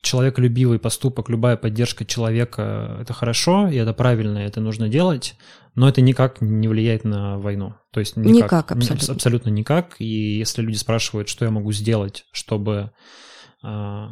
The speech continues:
Speaker 1: остановить войну, наверное, вы не можете сделать, к сожалению, сейчас ничего.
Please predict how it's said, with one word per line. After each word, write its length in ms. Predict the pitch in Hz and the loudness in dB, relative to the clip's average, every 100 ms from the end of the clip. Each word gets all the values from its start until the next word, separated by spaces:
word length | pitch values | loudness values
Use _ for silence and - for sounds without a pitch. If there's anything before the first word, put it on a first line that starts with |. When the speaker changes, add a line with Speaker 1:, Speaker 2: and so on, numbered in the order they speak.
| 113 - | -18 -10
Speaker 1:
остановить 540 | 123 - 120 123 117 | -6 0 2 2 0
войну, 520 | 117 113 127 175 202 196 _ | 0 2 4 2 0 -4 _
наверное, 560 | 131 113 110 131 131 107 | -4 0 2 2 0 -2
вы 100 | 113 | -2
не 100 | 110 | -2
можете 300 | 107 110 - | -2 -6 -10
сделать, 300 | - 120 113 | -8 -6 -6
к 40 | |
сожалению, 340 | - 110 113 110 | -8 -6 -6 -6
сейчас 260 | - 113 | -6 -8
ничего. 540 | 110 101 - 104 98 | -8 -8 -8 -10 -12